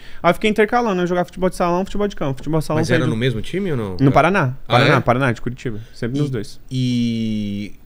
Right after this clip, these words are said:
Speaker 2: ne-, nesse, mas você dormia no alojamento, ia
Speaker 1: Não,
Speaker 2: pra casa
Speaker 1: não,
Speaker 2: e voltava?
Speaker 1: não, não. Eu era, eu sou de Curitiba, né? Eu nunca
Speaker 2: É?
Speaker 1: Esse é um, esse é um ponto muito importante que aconteceu pra mim. Porque por mais que a gente tivesse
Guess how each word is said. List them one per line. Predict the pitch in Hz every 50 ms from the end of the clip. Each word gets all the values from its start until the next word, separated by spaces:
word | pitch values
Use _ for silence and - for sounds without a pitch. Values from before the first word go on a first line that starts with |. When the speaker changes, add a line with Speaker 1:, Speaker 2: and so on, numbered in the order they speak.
| -
Speaker 2:
ne-, | 107 107 117 131 135 131 104
nesse, | 113 123 131 131 131 - - -
mas | 113 120 123
você | - 101 - 131
dormia | 123 131 131 135 117 120 117
no | 107 107 101 101
alojamento, | 98 98 101 92 104 104 98 113 160 202 226 - -
ia | 123 113
Speaker 1:
Não, | 107 110
Speaker 2:
pra | 110 110 110 139
casa | 151 113
Speaker 1:
não, | 175
Speaker 2:
e | 170
voltava? | 180 180 175 139 117 110 120 -
Speaker 1:
não, | - 123
não. | 117 - -
Eu | 120 120 117 117 123
era, | 127 127 131 127 131 135
eu | 120 120
sou | - 147
de | 131 131
Curitiba, | - - 131 127 127 - - 165 180 185 135
né? | 123 117 -
Eu | 110
nunca | 110 110 113 127 - - 143 139 131 127 131 - -
Speaker 2:
É? | - 107 113 131 135 131 131 - - - - -
Speaker 1:
Esse | - 143 143 - 185
é | 165
um, | 165 160 - 147
esse | 160 151 -
é | 180
um | 160
ponto | - - 165 151 - 151
muito | 156 180 185 - 196
importante | 185 202 185 151 - 143 135 -
que | - 127
aconteceu | - 131 120 123 - 120
pra | 113 127 120
mim. | 113 107 107 - - - - - - - - - - - - -
Porque | - 135 131 - 156
por | - - 175
mais | 170 180 190 214 214
que | - -
a | 214
gente | 190 185 175 -
tivesse | - 160 160 156 151 -